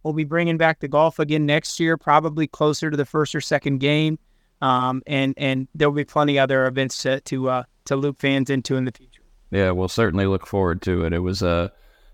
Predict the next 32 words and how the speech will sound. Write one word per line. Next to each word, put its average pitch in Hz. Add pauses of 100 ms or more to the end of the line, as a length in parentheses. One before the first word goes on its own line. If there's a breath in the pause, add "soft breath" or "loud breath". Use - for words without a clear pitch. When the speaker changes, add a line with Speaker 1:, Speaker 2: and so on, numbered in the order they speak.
Speaker 2:
it 113
was 104
a 95
ton 107
of 101
fun, 104
and, 90
uh, 87
to -
Coach 101
Tang, 104
the 95
entire 98
staff, 90
the 98
team, 95
they 92
were 87
all 80
out 78
there 82
at 80
Colbert 92
Hills 82
engaging 82
with 78
the 95
fans 78
as 92
well, 73
and, 80
uh, 78